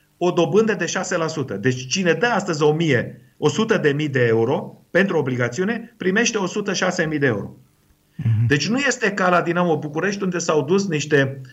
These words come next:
Speaker 1: uh, înfocați suporteri, niște sufletiști, mă înclin în fața lor,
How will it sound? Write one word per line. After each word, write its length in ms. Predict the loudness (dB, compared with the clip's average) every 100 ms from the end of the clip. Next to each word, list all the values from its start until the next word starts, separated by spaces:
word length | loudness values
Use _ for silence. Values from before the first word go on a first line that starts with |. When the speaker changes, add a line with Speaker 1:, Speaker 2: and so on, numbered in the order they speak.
| -20 -20 _
Speaker 1:
uh, 120 | 2
înfocați 680 | 4 4 4 -2 0 -2 -2
suporteri, 760 | -6 -2 -4 0 0 0 -2 -8
niște 300 | -8 0 2
sufletiști, 720 | 2 2 0 2 0 0 -6 -18 _
mă 120 | -2
înclin 420 | 0 0 2 4 4
în 120 | 2
fața 360 | -2 -2 -2
lor, 360 | -2 -2 -2